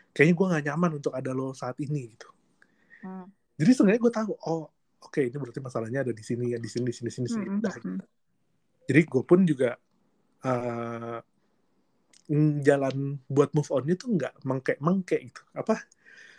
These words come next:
Speaker 1: Apa ya bahasanya?
Speaker 2: Nggak ngoyoh.
Speaker 1: Nggak
Speaker 2: Apa sih? Nggak ngoyoh.
Speaker 1: Nggak pincang.
Speaker 2: Hah?
Speaker 1: Nggak pincang. Jadi kan kalau kaki, kalau misalnya lo, ketika gue mau move on, untuk meninggalkan hubungan ini,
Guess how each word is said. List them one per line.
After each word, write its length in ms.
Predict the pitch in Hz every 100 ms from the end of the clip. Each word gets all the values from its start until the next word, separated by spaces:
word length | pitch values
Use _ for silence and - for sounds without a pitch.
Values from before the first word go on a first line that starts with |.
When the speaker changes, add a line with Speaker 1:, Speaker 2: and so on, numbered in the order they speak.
| - _ _ _ _ _ -
Speaker 1:
Apa 180 | - - 220
ya 60 |
bahasanya? 200 | 139 110
Speaker 2:
Nggak 140 | 208 208
ngoyoh. 380 | 208 220 214 220 220
Speaker 1:
Nggak 120 | -
Speaker 2:
Apa 100 | 202 233
sih? 140 | - -
Nggak 180 | 220 208
ngoyoh. 320 | 196 190 196 220 _ _ _ -
Speaker 1:
Nggak 140 | 151
pincang. 380 | 196 180 190 160 120 107 - _ _ _ _ _ _ _ _ _ _ _ _ _ _ _ _ _ _ _ _
Speaker 2:
Hah? 160 | - 214 - _ _ _ _ _ _ -
Speaker 1:
Nggak 120 | 135 185
pincang. 260 | 190 165 147
Jadi 100 | 147
kan 80 | 202
kalau 200 | - 135 123
kaki, 200 | 117 -
kalau 180 | 123 120
misalnya 340 | 120 127 117 117
lo, 320 | 117 113 113 -
ketika 240 | - 151 151 139
gue 80 |
mau 160 | 131 123
move 200 | 135 -
on, 160 | 117 107 135 - - - - _ _ _ _ _ _ _ _ _ _ _ _ _ _
untuk 220 | - 135 143
meninggalkan 540 | 135 123 123 120 120 120 120 120 113 _ -
hubungan 260 | 131 123
ini, 400 | 123 190 123 107